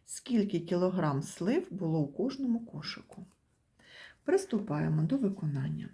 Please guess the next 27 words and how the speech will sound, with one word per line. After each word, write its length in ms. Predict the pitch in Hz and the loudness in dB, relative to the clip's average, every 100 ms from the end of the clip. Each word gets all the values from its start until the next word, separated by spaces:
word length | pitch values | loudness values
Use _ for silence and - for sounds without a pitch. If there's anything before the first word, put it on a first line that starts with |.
| - - | -16 -4
Я 180 | 381 | -2
коротко 580 | 403 185 185 180 - 240 247 - _ - - - _ _ - | 0 0 -2 -4 -6 -6 -6 -14 _ -20 -20 -20 _ _ 0
записала 540 | 214 233 226 226 196 | 4 4 4 6 6
умову 540 | 190 196 180 165 156 151 | 6 6 6 6 6 4
нашої 420 | 143 156 - 151 | 2 -2 -2 -2
задачі. 680 | 143 139 147 143 - - 320 - _ - - _ | -2 -2 -2 -2 -4 -6 -8 -10 _ -20 -20 _
У 100 | - | -4
трьох 380 | 247 202 196 196 | 0 6 6 4
кошиках 600 | - 165 156 160 165 160 | -4 -6 -4 -4 -4 -4
разом 480 | - 165 156 156 143 - | -2 0 2 2 0 -2
одинадцять 760 | 165 165 160 147 151 - 151 | 0 2 4 4 2 -2 -4
цілих 320 | - 156 147 | -2 0 0
три 240 | - 165 156 | -4 0 2
двадцять 480 | 156 160 - 156 - | 2 0 -2 -12 -12
п'ятих 480 | - 139 143 233 | -4 -2 0 -4
кілограм, 560 | 240 277 269 269 285 302 - _ _ - - - _ _ | -2 2 4 4 0 -4 -8 _ _ -20 -20 -20 _ _
у 100 | 254 | -4
першому 720 | 254 247 196 - 196 180 - | 2 4 4 2 0 2 2
і 60 | 208 | 2
другому 500 | 196 202 170 160 160 | 4 4 6 6 6
разом 500 | 175 175 165 147 147 - 175 | 4 0 0 0 -2 -6 -4
вісім 520 | 185 180 - 160 156 | 0 0 0 0 0
цілих 360 | - 151 151 | 0 0 0
сімнадцять 760 | - - 190 156 143 143 - 196 | -4 2 4 4 2 0 2 2
двадцять 440 | 220 240 233 247 | 4 2 0 -2
п'ятих 480 | - 247 247 254 240 | 2 2 2 0 -6
кілограм, 600 | - 240 240 240 240 277 | 0 2 4 2 2 0